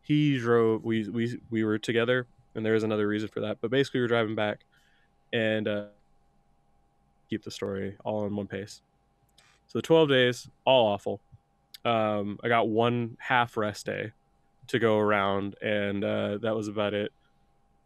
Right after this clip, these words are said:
<sighs> And then the drive back, so basically me and this one guy, the pothead, had to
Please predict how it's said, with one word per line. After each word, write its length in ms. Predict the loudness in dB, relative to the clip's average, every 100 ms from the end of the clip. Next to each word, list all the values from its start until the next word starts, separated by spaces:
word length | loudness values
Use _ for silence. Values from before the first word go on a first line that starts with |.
| _ _ _ _ _ _ _ _
<sighs> 500 | -12 -12 -10 -12 -6
And 180 | 0 2
then 120 | 2 2
the 60 |
drive 460 | 2 4 4 4 4
back, 400 | 4 4 0 -6
so 160 | -4
basically 640 | 0 2 2 2 2 2 0
me 260 | -2 0 2
and 120 | 2
this 200 | -2 -2
one 200 | -2 0
guy, 440 | 0 -2 -2 -6 -10
the 80 | -6
pothead, 440 | -2 0 0 -4 -10 -12
had 320 | 0 0 0 -4 -4
to 520 | -2 -2 -2 -4